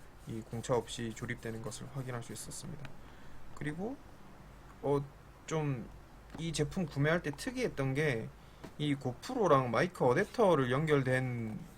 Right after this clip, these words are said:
모습까지는 제가 이해를 하겠는데, 이 제품에서부터 이미 요, 어, 마이크를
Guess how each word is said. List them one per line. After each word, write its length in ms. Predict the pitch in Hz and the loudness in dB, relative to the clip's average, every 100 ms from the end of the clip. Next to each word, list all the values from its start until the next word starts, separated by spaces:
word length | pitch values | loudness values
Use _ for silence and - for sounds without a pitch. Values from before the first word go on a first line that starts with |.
| - - - | -20 -10 0
모습까지는 2250 | 147 151 160 127 - - - - - - - - - - - - 139 147 139 123 123 117 107 | 0 2 0 0 -6 -18 -20 -20 -20 -20 -20 -20 -20 -20 -20 0 4 6 4 2 0 -2 -2
제가 340 | 117 113 110 | 2 2 2
이해를 360 | 113 127 135 127 | 0 0 2 0
하겠는데, 720 | 123 143 143 123 120 120 110 - - - - - - - - | 0 2 2 2 2 0 -2 -8 -12 -14 -14 -16 -18 -10 -2
이 220 | 208 180 | 0 2
제품에서부터 800 | 139 139 208 226 208 160 147 - | 0 2 4 6 6 2 -2 -2
이미 560 | 185 175 143 117 107 - 143 - - - - - | 2 2 2 2 -2 -6 -10 -12 -16 -18 -10 2
요, 540 | 147 151 143 127 117 - - - - - - - | 6 8 6 4 0 -6 -14 -18 -20 -20 -20 -4
어, 440 | 127 120 117 113 - - - - - - - - - | 0 0 0 -2 -4 -10 -20 -20 -20 -20 -20 -20 2
마이크를 1160 | 120 165 165 160 147 139 135 135 135 170 196 | 4 4 2 2 6 6 6 4 4 2 2